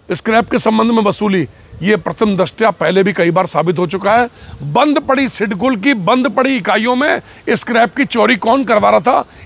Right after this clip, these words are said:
इसका भी खुलासा हुआ। किस व्यक्ति ने लॉयड फैक्ट्री से पन्द्रह करोड़ रुपए की चोरी की, मैंने खुलासा किया। कौन व्यक्ति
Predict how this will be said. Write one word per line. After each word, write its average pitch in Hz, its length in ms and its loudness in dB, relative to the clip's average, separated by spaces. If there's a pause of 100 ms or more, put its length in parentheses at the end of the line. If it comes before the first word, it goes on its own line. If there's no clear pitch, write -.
इसका 226 260 0
भी 226 100 0
खुलासा 202 360 0
हुआ। 160 300 -4 (1000)
किस 302 220 0
व्यक्ति 247 300 -2
ने 277 140 4
लॉयड 233 240 4
फैक्ट्री 220 360 -6
से 226 160 0
पन्द्रह 220 400 -2
करोड़ 208 240 0
रुपए 226 200 2
की 226 120 0
चोरी 214 320 0
की, 185 260 -6 (420)
मैंने 202 240 2
खुलासा 185 380 0
किया। 156 360 -2 (360)
कौन 285 280 4
व्यक्ति 269 480 0